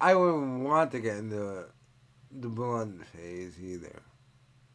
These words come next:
That's too much of a phase. I mean, you got time to roll it up and shit like that.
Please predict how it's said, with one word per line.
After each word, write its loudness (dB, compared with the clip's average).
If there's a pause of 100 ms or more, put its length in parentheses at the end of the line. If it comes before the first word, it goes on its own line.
(1080)
That's 2
too 2
much 0
of -10
a -10
phase. -12 (2000)
I -6
mean, 2
you 4
got 4
time 2 (380)
to -6
roll 0
it 0
up -2 (760)
and -8
shit -6
like -4
that. -6